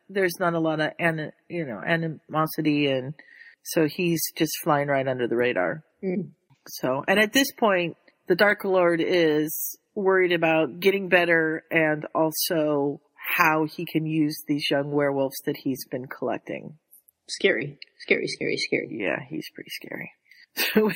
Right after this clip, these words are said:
Speaker 1: have poor Dumbledore, who is so happy to see the back end of Fudge. "Don't let that door hit you in the butt on the way out, Fudge." But he stops to talk to Madam Bones. She has moved up in the world in,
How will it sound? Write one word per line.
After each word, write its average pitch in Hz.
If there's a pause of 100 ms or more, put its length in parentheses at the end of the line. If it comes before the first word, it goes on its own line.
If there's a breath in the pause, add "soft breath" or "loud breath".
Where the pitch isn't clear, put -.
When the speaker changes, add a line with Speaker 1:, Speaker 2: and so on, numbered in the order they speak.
(100)
Speaker 1:
have 262
poor 294
Dumbledore, 208
who 214
is 240 (180)
so 403
happy 247
to 196
see 226
the 190
back 175
end 180
of 156 (100)
Fudge. 185 (440 loud breath)
"Don't 285
let 370
that 339
door 320
hit 311
you 330
in 294
the 262
butt 277
on 277
the 247
way 262
out, 233 (100)
Fudge." 202 (320)
But 170
he 175
stops 180
to 175
talk 165
to 156
Madam 151
Bones. 147 (200)
She 220
has 170 (140)
moved 175
up 214
in 247
the 233
world 214
in, 202